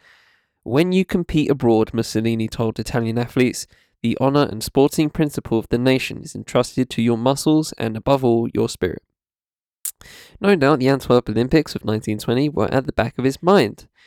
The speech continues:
When the Italian athletes who turned up were a dishevelled bunch who sang the Red Flag.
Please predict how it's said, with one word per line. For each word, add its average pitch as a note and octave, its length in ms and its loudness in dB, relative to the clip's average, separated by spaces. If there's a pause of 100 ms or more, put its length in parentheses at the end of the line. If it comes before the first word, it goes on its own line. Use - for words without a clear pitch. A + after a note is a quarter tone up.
(240)
When G#2+ 120 -4
the A2+ 100 0
Italian B2+ 420 0
athletes A#2 380 -4
who A#2 100 -2
turned A#2 380 -2
up C#3 280 -2
were A2 180 0
a G#2+ 40 -6
dishevelled C#3 600 -4
bunch G#2+ 320 -4
who A#2+ 100 -2
sang A2+ 360 -4
the G#2+ 100 -4
Red A2+ 240 0
Flag. A#2 460 -4